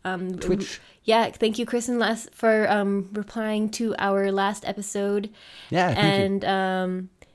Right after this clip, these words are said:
Speaker 1: yeah, we, we really appreciate hearing you guys' feedback. If you have any suggestions of what you would like to talk about, any questions that you have about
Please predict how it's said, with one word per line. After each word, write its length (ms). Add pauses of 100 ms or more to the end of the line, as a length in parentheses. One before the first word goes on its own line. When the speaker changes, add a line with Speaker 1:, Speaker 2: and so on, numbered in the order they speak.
(160)
Speaker 1:
yeah, 280
we, 140
we 160
really 220
appreciate 360
hearing 260
you 60
guys' 340
feedback. 540
If 100
you 80
have 260
any 180
suggestions 540
of 80
what 140
you 80
would 120
like 160
to 60
talk 280
about, 300
any 180
questions 400
that 120
you 120
have 200
about 300